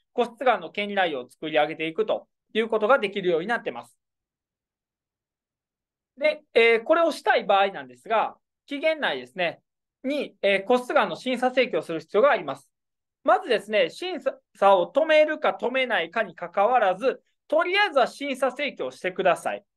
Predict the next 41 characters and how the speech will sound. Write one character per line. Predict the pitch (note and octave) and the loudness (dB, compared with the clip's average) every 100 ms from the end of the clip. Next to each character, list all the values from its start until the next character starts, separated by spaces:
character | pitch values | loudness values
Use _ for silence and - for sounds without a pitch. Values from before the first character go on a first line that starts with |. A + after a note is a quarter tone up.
| _ _ _ _ | _ _ _ _
そ | - E4+ | -2 0
う | |
し | C4 | 2
な | D#4 | 0
い | A3+ | 4
と、 | G3+ - - _ - | 4 4 0 _ -2
個 | C4+ | 0
出 | B3+ - | 0 -2
願 | C4+ G#3+ | 0 2
が | G3+ A#3+ | 2 0
取 | G3 G3 | 0 -4
り | |
下 | G3+ | -2
げ | G3+ | 0
ら | A3 | 2
れ | A#3 | 2
た | F3+ | -2
も | E3+ | -4
の | E3 | -6
と | C#3 | -8
な | C3 | -8
っ | C3+ | -4
て、 | - B3+ E3+ | 2 2 2
分 | B3 | -2
割 | C4 C4 C4+ | 0 0 -2
出 | A3 | -6
願 | A3 D#3 | -4 -4
の | D#3+ | -4
意 | |
味 | A3+ | -2
が | G#3 | 0
な | A3 | 0
く | G3+ | -2
な | E3 | -6
っ | |
て | - | -8
し | C#3+ | -8
ま | B2+ | -8
い | |
ま | A#2+ | -8
す。 | B2 _ | -10 _